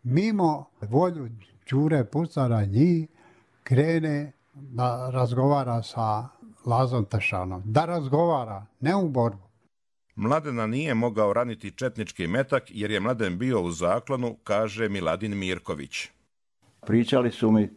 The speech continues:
Speaker 3: da su čuli od pratioca, od Mladena, kad je došlo do pucnjave između njegovog bataljona i jedinice Laze Tešanovića, kako je mogao biti ranjen kad su bili sklonjeni pod jedan mlin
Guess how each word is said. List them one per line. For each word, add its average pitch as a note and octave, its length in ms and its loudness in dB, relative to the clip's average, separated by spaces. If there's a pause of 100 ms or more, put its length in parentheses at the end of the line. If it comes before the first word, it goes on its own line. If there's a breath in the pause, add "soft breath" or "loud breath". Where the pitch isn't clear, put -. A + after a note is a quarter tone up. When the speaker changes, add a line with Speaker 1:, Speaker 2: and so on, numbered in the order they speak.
(140)
Speaker 3:
da G#2 120 2
su G#2+ 180 -4
čuli G#2+ 400 2
od F#2 280 0 (220)
pratioca, G2+ 760 -2 (120)
od G2+ 200 -8
Mladena, G#2 520 2 (140)
kad G#2+ 180 0
je G#2 60 0
došlo G#2+ 300 0
do F#2 320 2 (140)
pucnjave G#2+ 540 2
između F2+ 580 -2 (480)
njegovog G2+ 360 2
bataljona G2 640 2
i F#2+ 340 -6
jedinice G2+ 440 -2
Laze G2 300 2
Tešanovića, G2+ 840 0 (120)
kako G#2+ 280 -2
je G2 60 2
mogao G2 300 0
biti G2+ 300 -2
ranjen G#2+ 320 2
kad F2+ 220 -6
su G2+ 100 -10
bili F#2+ 280 -4
sklonjeni G2 480 0
pod G2 180 -4
jedan F#2+ 180 2
mlin G#2+ 340 2